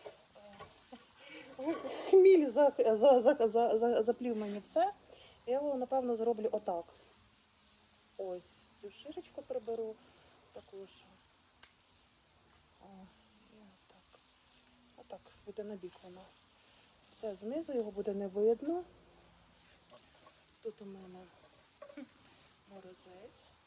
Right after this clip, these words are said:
Буде, що я роблю? Люди, що я роблю? Як ви думаєте, чи вийде з цього щось таке?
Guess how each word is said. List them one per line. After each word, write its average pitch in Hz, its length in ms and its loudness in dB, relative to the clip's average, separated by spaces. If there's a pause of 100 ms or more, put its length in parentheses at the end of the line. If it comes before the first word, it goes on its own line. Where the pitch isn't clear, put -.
(1300)
Буде, 196 360 -18
що - 240 -16
я 285 240 -16
роблю? 233 360 -18 (1080)
Люди, 226 220 -6
що 302 520 -6 (120)
я 214 240 -6
роблю? 202 500 -10
Як 226 160 -12
ви 226 60 -8
думаєте, 208 360 -14
чи - 140 -16
вийде 233 300 -12
з - 200 -20
цього 214 260 -14
щось 185 460 -18 (600)
таке? - 280 -20